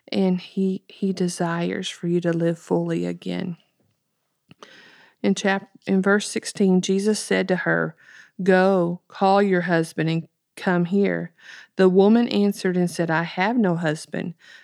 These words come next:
Jesus said to her, "You have well said." In other words, you've told the truth. "I have no husband,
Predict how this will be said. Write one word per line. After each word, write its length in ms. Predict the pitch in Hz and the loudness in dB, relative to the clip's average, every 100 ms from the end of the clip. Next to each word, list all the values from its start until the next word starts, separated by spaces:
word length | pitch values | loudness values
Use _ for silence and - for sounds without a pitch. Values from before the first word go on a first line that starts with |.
| - | -14
Jesus 460 | 170 185 202 202 196 | -2 0 2 0 -2
said 300 | - 190 190 | -2 -2 0
to 80 | 180 | -2
her, 420 | - 170 165 160 _ - - _ | -2 -2 -2 -4 _ -20 -20 _
"You 340 | - 175 196 226 | -8 0 2 2
have 280 | 214 170 160 | 2 0 0
well 480 | 156 165 175 190 | 0 2 2 0
said." 640 | 202 - 190 170 160 170 160 _ _ - | -2 -6 -6 -4 -6 -8 -14 _ _ -6
In 80 | 165 | -2
other 220 | 165 170 | 0 0
words, 260 | 170 160 - | 0 -2 -4
you've 140 | 170 | -2
told 260 | 165 165 165 | 2 2 0
the 80 | 180 | -4
truth. 400 | - 185 175 - | -4 -2 -2 -6
"I 200 | - 175 | -4 -2
have 240 | 190 190 185 | -2 -6 -4
no 220 | 180 180 | -2 -2
husband, 540 | 190 185 190 - 165 | -2 -4 -4 -8 -10